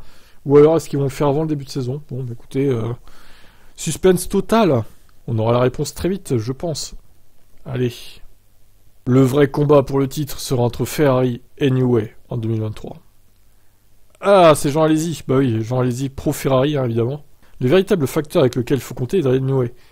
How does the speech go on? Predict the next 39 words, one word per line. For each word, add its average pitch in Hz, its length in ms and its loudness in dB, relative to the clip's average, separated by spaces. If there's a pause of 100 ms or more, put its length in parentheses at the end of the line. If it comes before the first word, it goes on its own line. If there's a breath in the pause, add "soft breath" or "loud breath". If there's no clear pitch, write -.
(140 soft breath)
Depuis 131 200 -6
que 151 100 0
la 131 80 6
F - 120 -4
un 123 80 4
a 117 40 4
annoncé 113 460 4 (400 loud breath)
l'introduction 131 400 0
de 131 60 4
nouvelles 113 160 6
règles, 143 220 4
la 120 80 4
liberté 120 400 0
pour 123 160 -2
les 117 100 2
ingénieurs, 131 340 2
Newey 151 280 4
a 151 40 0
fait 156 120 0
la 151 80 4
différence. 131 440 -6
Par 165 160 -8
conséquent, 131 420 -4
je 123 100 -4
ne 170 60 -4
pense - 240 -8
pas 196 200 -4
que 185 120 -6
le 131 60 -4
véritable, 135 400 0 (100)
la 151 80 -2
véritable 151 380 0
bataille 143 280 0
se - 120 -6
déroulera 139 280 2
entre 143 160 -4
Verstappen 139 360 -2
et 147 80 -2
Leclerc, 143 400 0